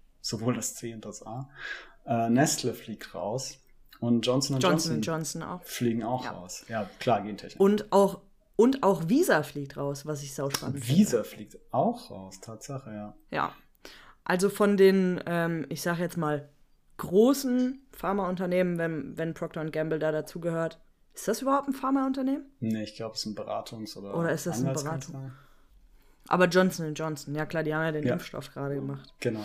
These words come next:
Speaker 2: Genau, aber es bleiben tatsächlich aus den Top zehn M S C I World nur zwei übrig und das ist Microsoft und Procter und Gamble.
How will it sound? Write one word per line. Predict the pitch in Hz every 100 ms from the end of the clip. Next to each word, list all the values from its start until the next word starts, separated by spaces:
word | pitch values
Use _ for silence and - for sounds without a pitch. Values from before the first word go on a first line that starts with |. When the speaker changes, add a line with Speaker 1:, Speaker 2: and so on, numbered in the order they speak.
| 107 -
Speaker 2:
Genau, | 226 202 -
aber | 196 202
es | 196
bleiben | 220 254 294
tatsächlich | 233 220 262 269 226
aus | 208
den | 190
Top | - - -
zehn | - 254 254 -
M | 214
S | 220
C | -
I | 196 196
World | 190 196 190
nur | 180
zwei | - - 180 175
übrig | 214 208 - 170 170
und | 170
das | 180
ist | 180
Microsoft | 165 175 185 185 175
und | 170
Procter | - 170 160
und | 156
Gamble. | 165 165 160